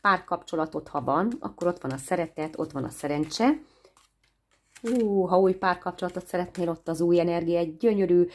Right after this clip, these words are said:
harmonikus kapcsolatot vagytok egymás mellett, és, ö, azt üzeni a kártya, hogy nyugodtan fektess bele az energiádat, a kreativitásodat, legyél játékosabb, ö, ott áll a szerencse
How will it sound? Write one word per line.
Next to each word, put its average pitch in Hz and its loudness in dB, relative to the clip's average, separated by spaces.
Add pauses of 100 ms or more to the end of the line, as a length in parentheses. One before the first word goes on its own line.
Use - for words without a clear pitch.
(240)
harmonikus 170 0
kapcsolatot - -4
vagytok 160 -10
egymás 147 -4
mellett, 185 2 (600)
és, 175 -4
ö, 175 4 (400)
azt - -2
üzeni 156 2
a 156 0
kártya, 202 0 (140)
hogy 233 2
nyugodtan 156 2
fektess 151 -8
bele 143 -6
az 151 -6
energiádat, 170 -2
a - -8
kreativitásodat, 160 0 (260)
legyél 175 2
játékosabb, 170 0
ö, 165 2
ott 247 0
áll 143 -4
a 151 -2
szerencse 156 -4